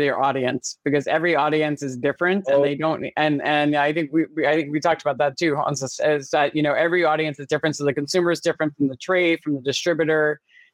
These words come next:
Speaker 1: to even the type of audience you have. You need to cater your message to the time. Like, if you have ten
Speaker 2: Yeah.
Speaker 1: minutes versus five minutes versus an hour, you know, what do you need to be knowledgeable about? And that is something that you need to learn quickly, 'cause it's like, "Oh, crap,
Speaker 2: Mm-hmm.
Speaker 1: I,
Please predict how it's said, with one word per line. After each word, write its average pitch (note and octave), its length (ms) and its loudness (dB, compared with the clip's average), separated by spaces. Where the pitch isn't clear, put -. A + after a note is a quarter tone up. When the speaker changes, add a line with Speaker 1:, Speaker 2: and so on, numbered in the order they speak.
Speaker 1:
to F#3 80 0
even F3 180 2
the D#3 80 2
type E3+ 260 -2
of D3+ 100 0
audience C#3+ 420 -2
you C#3+ 80 -6
have. C#3+ 320 0
You C#3+ 100 -4
need D3+ 240 2
to D#3 80 -2
cater D#3 380 0
your D3 120 2
message D3 460 0
to D#3 60 -2
the D3 100 2
time. D#3 580 -2
Like, C#3+ 280 2
if C#3 100 -4
you D#3+ 120 2
have C#3+ 120 -2
ten E3 200 -2
Speaker 2:
Yeah. D#3 60 2
Speaker 1:
minutes D#3 460 -2
versus D3+ 340 0
five D#3+ 380 0
minutes D3 480 -2
versus C#3+ 360 0
an C#3+ 120 0
hour, C#3+ 460 0
you C#3+ 160 -2
know, C3+ 160 2
what C#3 320 0
do D3+ 80 0
you D3 80 2
need C#3+ 180 2
to - 80 -14
be C#3 100 0
knowledgeable D3+ 520 2
about? F3+ 360 0
And D3 140 -8
that D#3+ 160 0
is D#3 140 -2
something D3 520 -2
that E3 180 0
you E3 200 0
need E3+ 220 2
to E3 60 0
learn D3 240 2
quickly, C3+ 420 -2
'cause C3+ 160 -4
it's C3 160 -4
like, C3+ 220 0
"Oh, C#3+ 240 2
crap, C#3 320 -2
Speaker 2:
Mm-hmm. C#3+ 80 -6
Speaker 1:
I, C3+ 120 -4